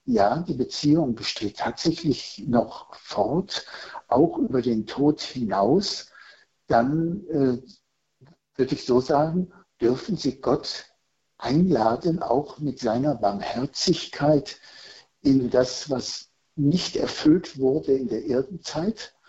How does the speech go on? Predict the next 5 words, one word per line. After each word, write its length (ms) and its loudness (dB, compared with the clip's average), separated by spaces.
ähm, 380 4
hineinzukommen 1300 -4
und 320 0
jetzt, 640 0
äh, 120 -2